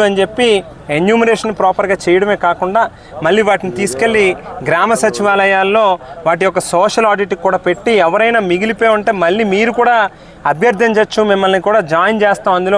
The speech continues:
మళ్ళీ ఆ నష్టపోయినటువంటి రైతుల లిస్టులో అని చెప్పి కూడా ఆవేళ చాలా ఉదారంగా చేయడం జరిగింది. ఇవాళ ప్రభుత్వాన్ని అందుకే కోరుతా ఉన్నాం, దయచేసి మీరు, మీరు చేసినటువంటి తప్పిదం కారణంగా, ఇన్సూరెన్స్ కట్టకపోవడం కారణంగా రైతులు ఈ స్థాయిలో నష్టపోయారు. ఈ మొత్తం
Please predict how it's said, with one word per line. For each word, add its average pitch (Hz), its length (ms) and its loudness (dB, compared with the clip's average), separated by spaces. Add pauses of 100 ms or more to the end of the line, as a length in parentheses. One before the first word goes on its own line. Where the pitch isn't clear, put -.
మళ్ళీ 180 160 2 (140)
ఆ - 20 2 (420)
నష్టపోయినటువంటి 190 720 -2
రైతుల 180 300 0
లిస్టులో 185 300 -2
అని 175 120 0
చెప్పి 170 240 -6
కూడా 180 200 0
ఆవేళ 170 240 0 (380)
చాలా 170 260 2 (100)
ఉదారంగా 202 440 0
చేయడం 160 300 -4
జరిగింది. 127 280 -12 (300)
ఇవాళ 156 260 -2
ప్రభుత్వాన్ని 180 480 0
అందుకే 185 200 -2 (100)
కోరుతా 170 360 0
ఉన్నాం, 170 280 -2
దయచేసి 190 460 0 (580)
మీరు, 214 320 2 (520)
మీరు 208 280 2
చేసినటువంటి 214 580 0
తప్పిదం 185 320 0 (100)
కారణంగా, 156 420 0 (320)
ఇన్సూరెన్స్ 202 500 0
కట్టకపోవడం 175 520 -2 (100)
కారణంగా 151 380 -2 (480)
రైతులు 185 340 0
ఈ - 80 -6
స్థాయిలో 170 360 0
నష్టపోయారు. 160 600 0
ఈ - 20 0 (120)
మొత్తం 233 340 -2